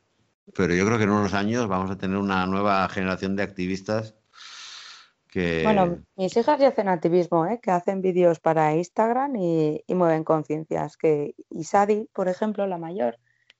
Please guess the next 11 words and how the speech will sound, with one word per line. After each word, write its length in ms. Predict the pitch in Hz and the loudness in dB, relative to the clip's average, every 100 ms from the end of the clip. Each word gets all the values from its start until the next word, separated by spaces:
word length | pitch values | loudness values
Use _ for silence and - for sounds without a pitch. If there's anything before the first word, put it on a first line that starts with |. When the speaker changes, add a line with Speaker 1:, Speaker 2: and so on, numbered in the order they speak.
| _ | _
Speaker 2:
tiene 240 | - 185 190 | -6 -2 0
Speaker 1:
Ujú. 380 | 180 170 151 147 _ _ | -2 -4 -8 -16 _ _
Speaker 2:
una 220 | 185 185 175 | -4 -2 2
vaca 420 | 175 190 180 170 | 0 2 0 0
con 200 | 160 147 | -2 -4
su 140 | - | -4
nombre 340 | 160 185 196 190 | -2 0 2 2
en 120 | 170 | 0
el 100 | 160 | -2
santuario 480 | 156 156 160 160 160 | -6 -2 -2 0 0
Gaia. 400 | 202 202 214 | 0 2 -2